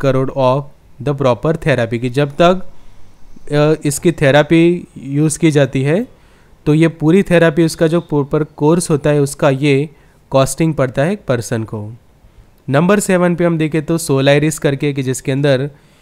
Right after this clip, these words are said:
eculizumab ड्रग है, तो बाजू में उसका आप ये कंटेनर देख सकते हैं, Soliris, and थ्री हंड्रेड मिलीग्राम उसका कंटेंट, concentrate for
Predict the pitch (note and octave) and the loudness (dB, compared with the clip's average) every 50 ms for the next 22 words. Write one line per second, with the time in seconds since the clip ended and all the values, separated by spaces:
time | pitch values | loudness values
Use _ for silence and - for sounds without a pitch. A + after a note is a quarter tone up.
0 | _ _ - _ _ D#3+ D#3+ D#3 D#3+ - F#3+ F#3 F#3+ F#3+ D#3 C#3+ D#3+ D#3 D#3 D#3 | _ _ -20 _ _ -2 -2 -2 2 2 4 4 4 4 4 2 2 2 2 2
1 | D3+ D#3 D3 C#3+ C3+ A#2+ A2+ B2+ C3+ C#3+ D#3+ C#3+ C#3+ D#3+ D#3 F#3+ G#3+ - _ _ | 0 0 -2 -6 -8 -8 -2 0 2 2 2 2 -2 -4 -4 -6 -8 -14 _ _
2 | _ _ _ _ _ _ _ - - - C3+ C3+ C3+ B2+ B2+ B2+ D3 F3 F3 E3+ | _ _ _ _ _ _ _ -20 -10 -8 -4 0 2 2 2 2 2 0 2 2
3 | D#3+ D#3+ - - E3 D3+ D3 C#3+ C#3+ D3 D#3 D3 C3+ C#3 D#3 E3+ - _ _ _ | 0 0 -2 0 2 2 2 2 0 0 0 0 2 0 -2 -6 -12 _ _ _
4 | _ _ _ _ _ - C#3 C3 C3 - E3+ E3+ E3+ E3+ D3+ C#3+ D3+ D3 - - | _ _ _ _ _ -2 0 0 2 2 2 2 2 2 2 0 0 0 0 -2
5 | D3 C#3 - D#3 D#3+ D#3 - C#3+ C3 C3 C#3 C#3+ C#3 D3+ E3+ F3+ - - - - | -4 -2 -2 -2 -4 -2 -2 -2 0 2 2 2 2 0 -2 -2 -4 -8 -10 -12
6 | - - - - _ - - - - - - - - C#3+ C#3 C3 C3+ D3 D#3+ E3 | -14 -18 -20 -20 _ -20 -20 -20 -20 -20 -16 -6 -2 0 0 2 0 -2 -4 -6
7 | - - - - - - - - - - - C3+ E3+ F3 E3+ E3 D#3 C#3+ D#3 D3+ | -8 -10 -10 -10 -12 -16 -16 -16 -16 -8 -2 0 2 2 4 2 2 2 0 0
8 | C#3+ C#3 C#3 D3 D3 C#3 C#3+ D3+ D3 D3 C#3+ C#3 - - C#3+ C#3+ C#3 - B2+ B2 | 2 2 2 0 0 0 0 0 0 0 0 -2 -2 -2 -4 -4 -2 -2 -2 -2
9 | A#2+ - D3 D#3+ F3 - - C3+ B2 B2 B2+ - D#3+ D#3 D3+ C#3 C#3+ D3 D3 C#3+ | -2 -4 -4 -4 -4 -4 -2 -2 -2 -2 -2 -2 -2 -2 -2 0 0 0 2 0
10 | C#3+ C#3+ - - - - - - - _ - - - - - - - - C#3+ C3+ | 0 -4 -10 -16 -18 -18 -18 -20 -20 _ -20 -20 -20 -20 -20 -20 -4 0 2 2
11 | B2+ C3 C#3 C#3 | 2 2 0 -2